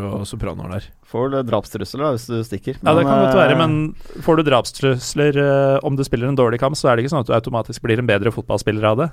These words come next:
Speaker 1: Å, nei.
Speaker 3: Det har de sikkert også fått, men det er jo noe der som gjør at de leverer også, og at, eh, Dries Mertens i en alder av førtifire, eller hva det var han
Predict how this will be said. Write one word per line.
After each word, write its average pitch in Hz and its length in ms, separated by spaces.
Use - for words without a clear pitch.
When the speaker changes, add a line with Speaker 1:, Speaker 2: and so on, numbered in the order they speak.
Speaker 1:
Å, 113 100
nei. 92 200
Speaker 3:
Det 120 80
har 123 40
de 143 60
sikkert 120 300
også 110 100
fått, 151 160
men 151 100
det 147 120
er 127 60
jo 165 100
noe 135 180
der 117 220
som 131 160
gjør 110 240
at 117 180
de 123 300
leverer 151 480
også, 190 280
og 147 180
at, - 120
eh, 156 60
Dries 131 260
Mertens 117 340
i 147 40
en 135 100
alder 113 260
av 117 560
førtifire, 117 580
eller 127 220
hva 120 160
det 113 80
var 113 160
han 127 160